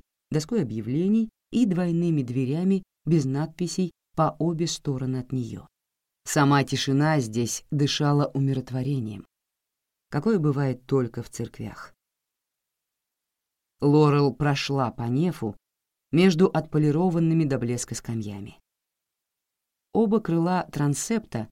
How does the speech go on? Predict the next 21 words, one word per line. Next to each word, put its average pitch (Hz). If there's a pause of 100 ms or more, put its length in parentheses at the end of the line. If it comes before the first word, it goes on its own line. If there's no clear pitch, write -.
(140)
северное 123
и 143
южное, 139 (640)
заканчивались 214
у 180
высоких, 190
сияющих, 165
несмотря 147
на 135
скудный 123
свет, 151 (180)
витражных 127
окон. - (460)
Сами 143
стекла 170
делились 147
на 147
цветные 135
участки: 123 (280)
синие, 185
красные, 139